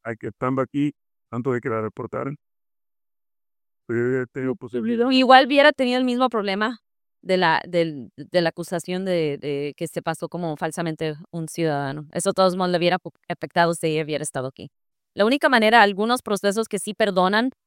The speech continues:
Speaker 2: la, las, si alguien se hace pasar como un ciudadano es la vista U y la vista T. Ser víctima de un crimen aquí en los Estados Unidos o víctima de trata aquí en los Estados Unidos.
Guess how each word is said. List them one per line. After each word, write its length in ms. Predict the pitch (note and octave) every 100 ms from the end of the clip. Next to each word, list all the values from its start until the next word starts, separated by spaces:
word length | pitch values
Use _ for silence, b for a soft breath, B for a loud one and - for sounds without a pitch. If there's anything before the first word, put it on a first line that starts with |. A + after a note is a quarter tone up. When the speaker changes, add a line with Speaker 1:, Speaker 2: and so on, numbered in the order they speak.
| _
Speaker 2:
la, 360 | - E3 D3+ -
las, 340 | F3+ E3 D#3 - _ _ _ _
si 140 | G3
alguien 180 | F#3+ G#3
se 80 | E3+
hace 260 | - F#3 A3
pasar 260 | F#3 F#3
como 120 | F3 G3
un 60 |
ciudadano 280 | F3+ F#3+ F#3+
es 80 | F#3
la 100 | E3+
vista 300 | E3+ - F3
U 120 | E3+
y 20 |
la 160 | E3 C#3+
vista 240 | D3+ D#3+
T. 240 | - C#3+ - _ _ _
Ser 140 | - E3
víctima 340 | F3 - E3+
de 100 | D#3+
un 60 | E3
crimen 300 | E3+ E3+ D#3+
aquí 180 | C#3+ E3
en 60 |
los 140 | D#3 D#3
Estados 320 | - D#3 -
Unidos 240 | D#3 D3+
o 60 | D3
víctima 320 | D3 D#3 C#3+
de 80 | C3
trata 280 | - C3+ -
aquí 140 | -
en 60 | G2
los 140 | -
Estados 320 | - - -
Unidos. 200 | - -